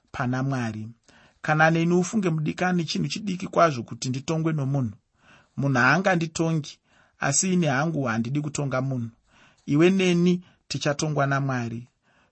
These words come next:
Tose tichamira pamberi paMwari tichitongwa. Nekuda kwenguva yangu, handichaendereri mberi nechidzidzo chino. Ndinonzwa kuti zvakanaka kuti ndigumire pano.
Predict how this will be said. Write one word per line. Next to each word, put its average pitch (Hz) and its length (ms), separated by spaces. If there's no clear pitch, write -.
Tose 180 400
tichamira 160 560
pamberi 160 460
paMwari 147 580
tichitongwa. 123 760
Nekuda 180 420
kwenguva 160 400
yangu, 131 500
handichaendereri 143 840
mberi 123 520
nechidzidzo 120 600
chino. 110 500
Ndinonzwa 131 480
kuti 147 640
zvakanaka 156 680
kuti 127 220
ndigumire 123 540
pano. 101 440